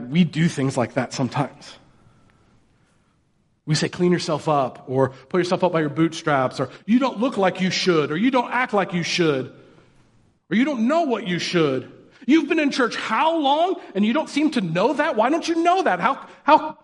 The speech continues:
much of a follower of Jesus are you? You don't even go to church? What?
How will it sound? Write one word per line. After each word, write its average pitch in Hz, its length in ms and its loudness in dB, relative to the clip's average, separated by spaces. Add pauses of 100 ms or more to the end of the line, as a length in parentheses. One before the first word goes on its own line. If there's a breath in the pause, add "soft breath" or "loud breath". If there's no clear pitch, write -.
(100)
much 294 180 6
of 262 80 0
a 220 60 0
follower 269 420 0
of 220 80 -2
Jesus 254 460 -2
are 233 160 2
you? 233 320 0 (200 loud breath)
You 214 160 -2
don't 302 200 0
even 214 260 -4
go 202 240 -2
to 403 120 2
church? 453 360 -2
What? 554 840 0